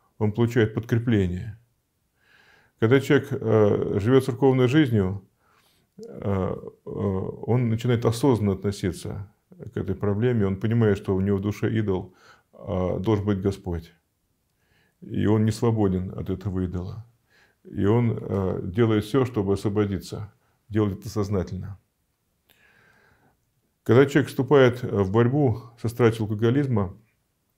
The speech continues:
то требуется решимость. Решимость в том плане, что, э, если ты, э, решил избавиться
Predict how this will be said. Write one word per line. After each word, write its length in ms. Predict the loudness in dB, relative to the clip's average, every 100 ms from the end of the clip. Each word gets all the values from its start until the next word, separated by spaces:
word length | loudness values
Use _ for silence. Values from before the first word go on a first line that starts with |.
| _ _ _ _ _ _ -16
то 100 | -4
требуется 400 | 0 2 2 0
решимость. 680 | -4 -2 -2 0 -4 -10 -20 _ _ _ _ _ _ _ _ _ -6
Решимость 580 | -4 0 0 0 -4 -8
в 80 | -8
том 200 | -2 0
плане, 380 | 4 4 4 2
что, 720 | 0 0 2 0 -2 0 0
э, 40 | 0
если 520 | -2 0 -2 -2 -10 _ _ _ _ _ _ _ -18 -14 -10 -4
ты, 320 | 2 2 2 -2 -14 -14
э, 500 | -4 -2 -2 -2 -6 -4
решил 440 | -4 0 0 0 -6 -18 -20 -18 -12
избавиться 760 | -8 -6 2 6 6 4 0